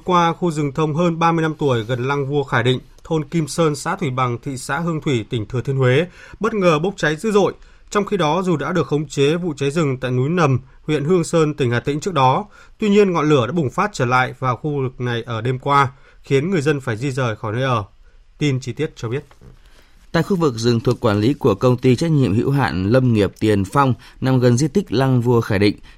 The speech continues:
Speaker 2: chiều tối qua đã xảy ra hỏa hoạn, ngọn lửa bốc lên dữ dội ở vùng rừng trồng chuyên về cây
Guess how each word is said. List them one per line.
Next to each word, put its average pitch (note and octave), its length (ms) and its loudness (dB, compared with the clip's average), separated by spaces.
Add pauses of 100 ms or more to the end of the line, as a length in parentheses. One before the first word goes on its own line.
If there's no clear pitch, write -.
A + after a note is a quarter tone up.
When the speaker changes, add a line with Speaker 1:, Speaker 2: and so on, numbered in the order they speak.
Speaker 2:
chiều D3 160 4
tối D3 140 4
qua D#3 180 2
đã C3 260 0
xảy A2 280 -2
ra A2 180 -2
hỏa A2 160 0
hoạn, G#2 260 2 (280)
ngọn C#3 160 4
lửa A#2+ 120 6
bốc D3 200 4
lên C3 260 2
dữ C#3+ 120 -2
dội C3+ 320 2
ở F#2 240 0
vùng F#2 380 -2 (240)
rừng G2+ 360 0
trồng G2 280 0
chuyên D3+ 320 2
về G#2 200 2
cây A2 260 0